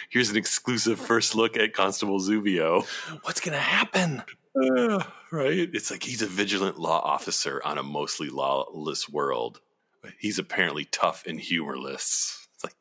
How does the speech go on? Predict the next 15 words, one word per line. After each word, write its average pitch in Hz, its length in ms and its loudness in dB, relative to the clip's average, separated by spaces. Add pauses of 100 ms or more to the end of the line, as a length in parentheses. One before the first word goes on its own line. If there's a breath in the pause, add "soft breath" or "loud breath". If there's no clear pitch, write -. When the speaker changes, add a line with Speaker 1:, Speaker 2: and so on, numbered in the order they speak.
(100)
Speaker 1:
yes. - 560 0 (500 loud breath)
Uh, 110 460 2
but 151 140 6
little 156 260 6
did 175 160 4
we 170 140 4
know 170 200 6
that 147 140 6
a 117 80 6
lot 98 680 4
of 107 160 2
what 95 280 2
we 104 140 2
were 95 180 2
seeing 92 840 0